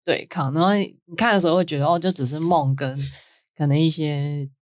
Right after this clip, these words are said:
里面有掺杂一些名画符号去，你会觉得好像只是这样子的画面转换，但我觉得我刚刚有想到说这样子的对决其实蛮类似，就是你以为打败对方是要用一种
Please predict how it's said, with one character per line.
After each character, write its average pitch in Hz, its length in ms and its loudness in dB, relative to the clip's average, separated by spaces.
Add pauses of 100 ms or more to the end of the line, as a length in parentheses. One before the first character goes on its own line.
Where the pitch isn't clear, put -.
里 160 120 2
面 175 160 6
有 170 60 4
掺 156 260 0
杂 131 160 0
一 139 60 0
些 147 80 -2
名 127 240 -8
画 135 260 -4
符 - 300 -12
号 147 240 -8
去， 78 420 -12 (140)
你 151 80 -2
会 196 100 6
觉 160 120 0
得 143 80 2
好 139 80 0
像 147 160 -2
只 127 100 -6
是 139 140 -12
这 139 120 0
样 127 160 0
子 - 200 -18
的 67 360 -12
画 160 220 2
面 143 240 -4
转 - 240 -8
换， 131 300 -6
但 170 100 0
我 143 80 2
觉 127 180 -8
得 127 160 -10 (460)
我 151 80 -20
刚 170 140 2
刚 170 80 4
有 151 80 4
想 139 200 -2
到 147 160 -4
说 135 280 -6
这 160 60 -2
样 135 140 2
子 117 140 -10
的 117 60 -18
对 139 240 -4
决 - 280 -20
其 139 120 -10
实 139 120 -4
蛮 127 240 -4
类 127 200 -6
似， - 320 -12
就 - 120 -14
是 139 240 -2 (720)
你 170 220 4
以 156 40 8
为 135 380 2
打 131 180 0
败 147 200 0
对 147 160 -2
方 139 180 0
是 139 80 -6
要 135 100 -4
用 131 160 -8
一 123 60 -18
种 - 160 -20